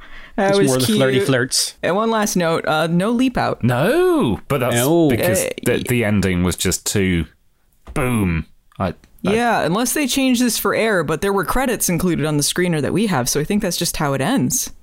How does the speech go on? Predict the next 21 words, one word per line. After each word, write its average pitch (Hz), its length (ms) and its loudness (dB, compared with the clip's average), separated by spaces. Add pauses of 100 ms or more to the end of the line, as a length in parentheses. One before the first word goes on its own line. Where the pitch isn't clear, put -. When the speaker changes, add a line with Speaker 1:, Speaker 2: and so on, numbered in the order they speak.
Speaker 3:
Yeah. 135 180 0
Speaker 1:
That 403 100 0
was 208 100 2
interesting. - 500 -2
Speaker 2:
Yeah. 123 280 0 (240)
At 123 280 0
the 131 320 4
end 139 240 2
of 123 140 -2
the 131 80 2
last 143 440 2
episode, 107 600 0
it 110 100 -4
was 113 220 0
just, - 380 -2
uh, 117 100 2
the 120 140 0
leap 117 280 2
out 107 440 -2 (220)
and 120 200 4
then, 107 480 0